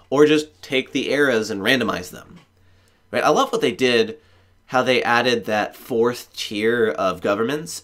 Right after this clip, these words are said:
and that last tier of technology that gets randomized. I wish you could do that to the whole freaking thing.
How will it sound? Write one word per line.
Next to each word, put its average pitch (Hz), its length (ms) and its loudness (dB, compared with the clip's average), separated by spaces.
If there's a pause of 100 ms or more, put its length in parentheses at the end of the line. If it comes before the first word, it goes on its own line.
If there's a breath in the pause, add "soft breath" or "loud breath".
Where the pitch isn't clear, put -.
and 117 220 -2
that 104 340 2 (260 soft breath)
last 113 500 4
tier 127 220 0
of 110 100 0
technology 104 640 0
that 90 180 2
gets 104 180 -6
randomized. 117 640 0
I 139 140 -6
wish 175 300 0
you 165 60 -8
could 123 180 -6
do 165 180 -4
that - 220 2
to 143 100 -12
the 110 120 -4
whole 139 400 -8
freaking 113 520 -8
thing. 135 480 -8